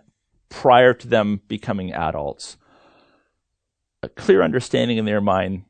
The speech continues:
that you are ordained by God, positioned by God to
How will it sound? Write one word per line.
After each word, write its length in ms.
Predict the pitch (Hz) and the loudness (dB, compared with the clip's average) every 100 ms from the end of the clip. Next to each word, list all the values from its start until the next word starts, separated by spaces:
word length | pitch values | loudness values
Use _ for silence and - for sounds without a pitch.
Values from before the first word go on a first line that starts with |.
| - | -12
that 220 | - 98 | -8 -6
you 240 | 107 107 | -4 0
are 320 | 95 92 80 _ _ _ _ - | 2 2 0 _ _ _ _ -10
ordained 520 | - 98 113 117 120 | -8 -4 -2 -2 0
by 160 | 110 110 | -2 0
God, 360 | 98 85 87 - _ _ _ _ | 0 -2 -2 -8 _ _ _ _
positioned 440 | - 101 107 - 113 | -14 -10 -10 -8 -6
by 120 | 101 | -6
God 440 | 95 87 82 82 - | -4 -4 -4 -6 -10
to 300 | 98 85 | -8 -8